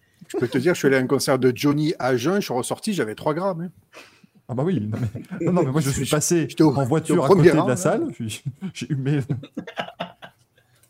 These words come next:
Speaker 1: Quand tu te prends la laine au premier rang.
Speaker 2: C'est, c'est ce que dit Alice Cooper, presque quatre-vingts ans, elle se chante pas faux. Mais voilà.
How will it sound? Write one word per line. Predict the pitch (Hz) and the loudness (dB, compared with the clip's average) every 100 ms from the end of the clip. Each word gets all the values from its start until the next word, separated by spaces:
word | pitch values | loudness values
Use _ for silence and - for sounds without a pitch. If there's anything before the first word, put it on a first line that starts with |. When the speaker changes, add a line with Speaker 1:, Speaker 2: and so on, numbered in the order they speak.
| _ _ _ _ _ - | _ _ _ _ _ -14
Speaker 1:
Quand | 117 | -10
tu | 135 | -8
te | 135 | -6
prends | 147 139 | -2 -2
la | 143 131 | 0 0
laine | 139 143 | 0 -2
au | 123 | -6
premier | - 117 | -8 -10
rang. | 117 170 196 151 196 | -10 -10 -10 -10 -8
Speaker 2:
C'est, | 175 131 | -4 -2
c'est | 143 143 | -2 -4
ce | 156 | -2
que | 143 | -4
dit | 131 160 156 160 - | -2 -2 0 0 -2
Alice | 139 151 147 | 0 -2 -2
Cooper, | 156 - 175 | -6 -2 -2
presque | 165 127 120 | 0 -4 -4
quatre-vingts | 135 - 131 | -6 -4 -4
ans, | 131 | -4
elle | 131 | -6
se | 110 | -8
chante | 113 | -10
pas | 107 | -8
faux. | 113 131 | -8 -4
Mais | 113 | 0
voilà. | 139 175 190 175 | 2 2 2 0